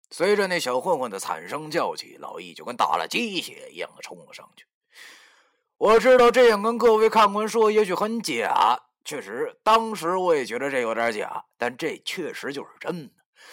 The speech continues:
不得不说，老祖宗给我们留下的东西确实是好东西，只是现在已经少之又少了。伟大的民间绝学已经在这科学技术发达的时代影响下，慢慢的退出了历史的舞台。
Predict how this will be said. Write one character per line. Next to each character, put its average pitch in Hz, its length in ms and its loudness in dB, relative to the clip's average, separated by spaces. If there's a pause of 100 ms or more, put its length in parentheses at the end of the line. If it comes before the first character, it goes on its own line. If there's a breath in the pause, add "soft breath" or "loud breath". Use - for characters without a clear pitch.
(420 soft breath)
不 220 160 4
得 233 160 8
不 208 200 2
说， 226 180 4
老 220 200 8
祖 202 220 2
宗 160 140 -4
给 196 80 -2
我 214 40 -2
们 180 100 -4
留 170 180 2
下 214 80 -2
的 180 100 4
东 202 200 -6
西 185 100 -10
确 180 220 -6
实 165 160 -8
是 202 100 -4
好 98 240 -2
东 156 260 -8
西， - 180 -18 (380)
只 120 160 -8
是 120 160 -6
现 139 360 -4
在 135 200 0
已 107 160 -6
经 131 160 -14
少 113 400 0
之 165 300 -8
又 117 240 -6
少 - 360 -20
了。 - 100 -20 (560)
伟 180 320 0
大 180 180 6
的 147 120 0
民 180 340 -12
间 185 260 -4
绝 151 240 -4
学 156 340 -2
已 165 320 -6
经 202 220 -12
在 180 160 2
这 151 140 -2
科 185 280 -4
学 175 240 -6
技 170 220 -8
术 139 140 -8
发 165 320 0
达 143 120 -2
的 147 120 -6
时 143 200 -10
代 156 140 -2
影 139 240 -12
响 123 180 -10
下， 131 260 -6
慢 160 280 0
慢 170 460 -2
的 143 100 -4
退 120 300 -10
出 127 200 -12
了 123 120 -4
历 110 240 -8
史 90 220 -10
的 90 100 -6
舞 85 180 -10
台。 90 300 -6